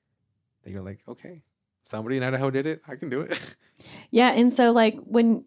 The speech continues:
Speaker 2: you know, you can't be your own backup plan, you know, like, when you're, you, when, when you need help, like, you need good people in your corner.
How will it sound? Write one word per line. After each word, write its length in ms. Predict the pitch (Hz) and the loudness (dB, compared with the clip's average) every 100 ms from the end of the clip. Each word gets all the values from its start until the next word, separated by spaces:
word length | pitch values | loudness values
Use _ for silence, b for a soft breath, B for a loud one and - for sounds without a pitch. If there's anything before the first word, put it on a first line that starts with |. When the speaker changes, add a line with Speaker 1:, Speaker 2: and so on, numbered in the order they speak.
| _ - | _ -4
Speaker 2:
you 140 | 247 | 0
know, 360 | 240 233 240 - _ _ _ | 2 2 -2 -8 _ _ _
you 160 | 214 226 | -2 -2
can't 260 | - 240 | 0 -2
be 380 | - 226 220 202 - | 0 0 0 -2 -10
your 200 | - 202 | -6 0
own 160 | 214 214 | 2 2
backup 360 | 208 220 233 | 0 -2 -4
plan, 400 | - 233 240 254 - _ - | -2 0 2 0 -4 _ -4
you 100 | 240 | 0
know, 140 | 233 | 2
like, 180 | 226 220 | 2 2
when 120 | 233 | 2
you're, 140 | 233 220 | 2 0
you, 140 | 214 | -4
when, 200 | 175 220 B B B | -4 -4 B B B
when 140 | 240 | 4
you 140 | 240 247 | 6 6
need 160 | 233 | 2
help, 260 | 208 226 233 | 2 0 2
like, 160 | 226 | 0
you 80 | 220 | 2
need 220 | 233 233 | 2 2
good 180 | 196 196 | 0 -2
people 300 | - 214 220 | 0 -2 0
in 80 | 202 | 2
your 100 | 190 | 0
corner. 540 | 185 185 175 160 - | -2 -2 0 0 -4